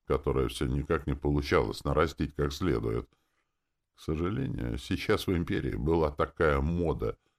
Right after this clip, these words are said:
чтобы показывать таким образом свое богатство и возможности — и поэтому приходилось напрягаться.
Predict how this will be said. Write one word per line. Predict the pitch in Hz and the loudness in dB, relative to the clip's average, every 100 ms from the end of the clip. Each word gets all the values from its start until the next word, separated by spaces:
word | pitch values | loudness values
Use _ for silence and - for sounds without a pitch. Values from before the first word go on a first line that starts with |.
| _ | _
чтобы | - 67 57 60 | -6 -4 -2 -2
показывать | - 65 71 62 62 58 - | -2 0 0 0 -2 -4 -4
таким | 67 - 71 | -4 0 0
образом | 82 71 69 58 | 2 2 0 0
свое | 62 - 76 69 | -2 2 2 2
богатство | 60 67 80 80 69 82 90 - 127 113 _ _ _ _ _ | 0 0 2 2 4 2 0 -2 -4 -4 _ _ _ _ _
и | 80 | 2
возможности — | 104 92 90 95 73 58 - - 60 - _ _ _ _ _ | 4 4 2 2 0 -4 -6 -4 -4 -6 _ _ _ _ _
и | - | -2
поэтому | 85 85 87 80 69 | 4 4 4 0 0
приходилось | 73 71 80 73 71 57 - | -2 0 0 2 0 -2 -4
напрягаться. | 76 71 101 80 62 - - | -4 0 0 2 -2 -2 -6